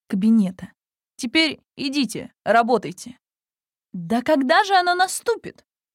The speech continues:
Отчаянно возмущалась Нина Викторовна, пятясь к двери. Видимо, никогда. "Вот гад!" воскликнула она, оставшись в коридоре. Шло время, начальника сменили.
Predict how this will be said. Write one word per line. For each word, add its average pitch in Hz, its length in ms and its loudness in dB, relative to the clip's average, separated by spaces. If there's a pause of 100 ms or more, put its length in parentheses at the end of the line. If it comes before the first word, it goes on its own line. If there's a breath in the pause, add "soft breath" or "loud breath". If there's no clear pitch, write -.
(140)
Отчаянно 202 580 4
возмущалась 185 640 0
Нина 220 220 6
Викторовна, 190 580 -2 (300)
пятясь 226 500 2
к 185 100 -4
двери. 202 460 0 (580)
Видимо, 277 600 4
никогда. 208 680 0 (480)
"Вот 370 220 2
гад!" 220 540 2 (500)
воскликнула 190 800 -2
она, 262 240 4 (320)
оставшись 233 640 -4
в - 100 -18
коридоре. 208 560 0 (760)
Шло 330 300 2
время, 277 480 4 (100)
начальника 254 560 2
сменили. 190 560 2